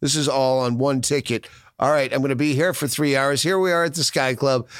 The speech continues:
and we're gonna hit this bar that's, uh, uh, and then, uh, now I'm in Johannesburg. We're at the, there's a smoking bar in Johannesburg, and we're gonna drink here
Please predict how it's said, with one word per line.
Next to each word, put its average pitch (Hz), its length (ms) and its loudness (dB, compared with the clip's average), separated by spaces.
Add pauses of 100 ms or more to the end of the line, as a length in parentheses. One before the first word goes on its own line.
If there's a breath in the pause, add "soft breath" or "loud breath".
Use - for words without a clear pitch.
(140 loud breath)
and 127 200 2
we're 135 100 0
gonna 131 280 0
hit 143 240 -2
this 175 220 0
bar 156 400 0 (260 loud breath)
that's, 120 260 0
uh, 120 760 -2
uh, 113 60 0
and 123 120 0
then, 139 320 0
uh, 117 240 -4
now 151 280 2
I'm 165 160 0
in 151 220 0
Johannesburg. 143 1080 0 (260 loud breath)
We're 135 180 2
at 151 120 0
the, 151 120 -6 (200 loud breath)
there's 143 220 2
a 151 80 2
smoking 226 500 0
bar 151 260 2
in 135 80 -2
Johannesburg, 156 840 0
and 151 100 0
we're 151 140 0
gonna 156 160 -2
drink 143 320 -2
here 170 420 0